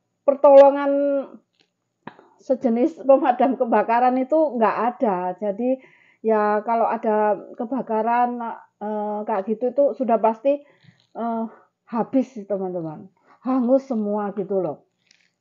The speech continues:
Dan tadi itu katanya, eh, sampai ada korban yang meninggal gitu, ibunya gitu ya. Ya turut berduka cita, em, untuk keluarganya, semoga diberi ketabahan aja ya.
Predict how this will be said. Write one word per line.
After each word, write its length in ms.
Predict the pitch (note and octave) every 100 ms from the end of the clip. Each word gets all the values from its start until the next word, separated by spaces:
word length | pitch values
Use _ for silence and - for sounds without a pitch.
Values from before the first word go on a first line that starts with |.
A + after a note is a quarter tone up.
| _ -
Dan 460 | G3+ A#3+ A#3+ A#3 A3+
tadi 300 | A3 A3 G3
itu 160 | A#3
katanya, 560 | A3+ A3 G#3+ A3 A#3 B3 _ _ _ _ _ -
eh, 480 | G#3 G#3+ G#3+ G#3 G#3+
sampai 300 | A#3 A3+ A3+
ada 340 | A3 G#3+ G#3+ G3
korban 400 | A3 G#3 A#3 G3
yang 160 | G3+ G3+
meninggal 760 | G#3+ G#3+ G#3 G3+ G3 F#3+ F#3+ F#3+
gitu, 560 | F#3+ E3+ F3+ F3 F3 -
ibunya 600 | G#3 - F#3+ F#3+ G3+ F#3
gitu 240 | F3+ E3+ E3
ya. 260 | D#3+ E3+ _ -
Ya 160 | G3+ G#3
turut 240 | A3 A3
berduka 440 | A#3 - G3+ G3+ G3
cita, 260 | G#3+ G#3+ G#3
em, 560 | F#3 F#3+ F#3+ F#3 F3+ G3 _ _ _ _
untuk 580 | G#3 G3+ G#3 G3+ G3+ F3+
keluarganya, 720 | G#3+ G#3 G3+ G3 A3 F#3+ G3
semoga 800 | F#3+ G3+ F#3+ F#3+ F#3+ F#3 F#3 F#3+ F#3+
diberi 760 | F#3+ F#3 F#3 F3+ E3+ F#3 F#3
ketabahan 720 | F3 F#3+ F#3 F3 F#3 F3+ F3+
aja 260 | D#3+ E3 F3+
ya. 180 | F3 F3